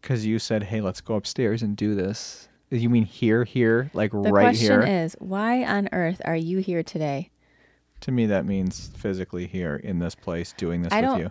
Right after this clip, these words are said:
Speaker 2: know that we care about what that means to you. Just answer the question, please.
Speaker 1: Because you told me to be here.
Speaker 2: So you're on earth because I told you to be here.
Speaker 1: No, that,
Speaker 2: Cool.
Speaker 1: that's why I'm here.
Speaker 2: Huh.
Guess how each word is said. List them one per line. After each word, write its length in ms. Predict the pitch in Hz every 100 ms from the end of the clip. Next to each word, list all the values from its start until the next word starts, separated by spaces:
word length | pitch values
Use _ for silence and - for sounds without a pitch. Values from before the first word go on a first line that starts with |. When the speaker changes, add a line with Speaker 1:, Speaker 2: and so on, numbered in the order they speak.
| 196
Speaker 2:
know 220 | 190 190
that 120 | 180
we 180 | 170 165
care 640 | - - 160 160 175 202 -
about 200 | 175 -
what 100 | 170
that 180 | 160 151
means 380 | 156 156 185 -
to 120 | 226
you. 300 | 233 226 - 185
Just 220 | 190 -
answer 260 | 165 - -
the 100 | -
question, 440 | - - - -
please. 320 | - - - _ _ _ _ - 117
Speaker 1:
Because 360 | 131 - 110 104
you 140 | 107 101
told 300 | - 113 107
me 120 | 104
to 80 | 98
be 180 | 98 95
here. 280 | 95 104 - _ _ _ _ _ _ _
Speaker 2:
So 140 | - 196
you're 160 | 190
on 140 | 196 190
earth 340 | 196 190 -
because 180 | - 190
I 80 | 185
told 220 | 185 185 190
you 80 | 185
to 60 |
be 220 | 175 180 247
here. 320 | 202 - 190 _ _ _ - -
Speaker 1:
No, 160 | 127 120
that, 80 | 113
Speaker 2:
Cool. 60 |
Speaker 1:
that's 220 | 123 120 127
why 120 | 113
I'm 100 | 98
here. 460 | 95 110 87 80 - _ _ _ _ _
Speaker 2:
Huh. 180 | 220